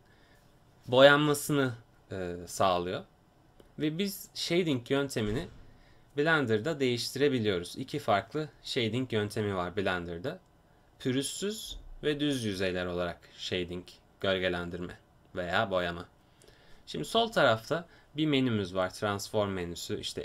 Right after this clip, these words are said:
edit ayarları var, history diye bir şey var. Eğer sol tarafta onu göremiyorsak klavyeden T harfine de basabiliriz.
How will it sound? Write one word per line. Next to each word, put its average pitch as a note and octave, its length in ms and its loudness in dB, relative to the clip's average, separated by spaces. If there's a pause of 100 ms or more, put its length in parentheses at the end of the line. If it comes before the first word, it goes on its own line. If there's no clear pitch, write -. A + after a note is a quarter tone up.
edit F#2 360 -6
ayarları F2 580 -4
var, G#2+ 320 2
history E2+ 480 -6
diye F#2+ 200 0
bir F#2 60 -6
şey F2+ 220 -4
var. F2 240 -12
Eğer A#2 240 0
sol B2+ 240 -2
tarafta A#2 380 -2
onu A#2 180 -2
göremiyorsak A2+ 760 -2
klavyeden A#2 520 0
T B2 180 0
harfine A2+ 440 4
de G2 100 0
basabiliriz. F2+ 680 -6